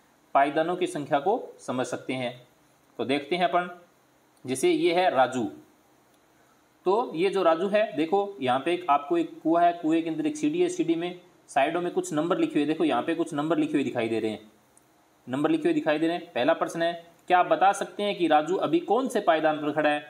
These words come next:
तो आप आसानी से बता सकते हैं कौन से पायदान पे खड़ा है, तीन नंबर पायदान पे खड़ा है, तो तीसरे पायदान पे खड़ा है, अपन लिख देंगे तीसरे पायदान पे खड़ा है।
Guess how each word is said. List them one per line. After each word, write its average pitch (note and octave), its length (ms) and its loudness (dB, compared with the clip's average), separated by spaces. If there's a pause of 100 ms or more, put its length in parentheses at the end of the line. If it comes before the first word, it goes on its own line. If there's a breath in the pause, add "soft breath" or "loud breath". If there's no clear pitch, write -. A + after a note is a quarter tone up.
(180)
तो C3+ 60 4
आप C#3 160 4
आसानी C#3+ 320 0
से F3+ 140 -2
बता D3 220 2
सकते D3+ 260 -6
हैं D3 80 -6
कौन F#3 180 0
से G3 100 -2
पायदान E3+ 300 2
पे D#3+ 140 -4
खड़ा D3+ 180 0
है, A2 80 2 (460)
तीन A3 180 -2
नंबर D#3+ 260 2
पायदान C3 380 2
पे B2+ 100 -4
खड़ा A2+ 180 0
है, G2+ 200 0
तो A#2+ 80 -6
तीसरे E3+ 420 -2
पायदान B2+ 400 2
पे B2 140 -4
खड़ा B2 180 0
है, B2 60 2
अपन B2 100 -8
लिख C3+ 140 -2
देंगे D#3 240 -4
तीसरे C3+ 360 -4
पायदान A#2 420 0
पे G3 120 -2 (420)
खड़ा A2 180 0
है। G#2 120 2